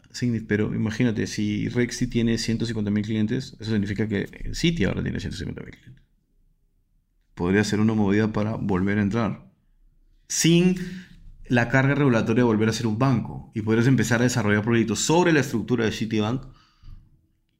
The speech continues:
sin necesidad de, de entrar en el regulado. Hasta que, hasta que tú lo entres a captar,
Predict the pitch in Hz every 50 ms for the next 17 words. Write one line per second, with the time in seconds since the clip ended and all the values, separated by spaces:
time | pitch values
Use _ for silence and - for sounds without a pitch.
0 | _ _ - - - 147 147 151 143 123 113 107 98 110 104 107 113 113 117 117
1 | 113 107 104 107 110 107 107 104 110 107 107 110 113 110 107 107 101 104 104 101
2 | 98 98 92 92 107 117 107 - - - - 107 104 - 120 - 127 123 - -
3 | - - - - - - 131 - 107 - 110 151 226 262 269 240 226 190 196 185
4 | 214 202 - - 139 - - - - - - -